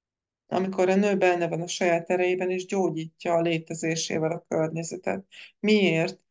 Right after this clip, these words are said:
Mert kereste a válaszokat, kereste a kapcsolódáshoz fűződő válaszokat, nem ítélni akart.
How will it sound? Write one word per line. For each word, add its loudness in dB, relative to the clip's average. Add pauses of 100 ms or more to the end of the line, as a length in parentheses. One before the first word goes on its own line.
(160)
Mert -8
kereste 2
a 2
válaszokat, -2 (260)
kereste 2
a -2
kapcsolódáshoz -2
fűződő -4
válaszokat, -2 (360)
nem 4
ítélni 4
akart. -4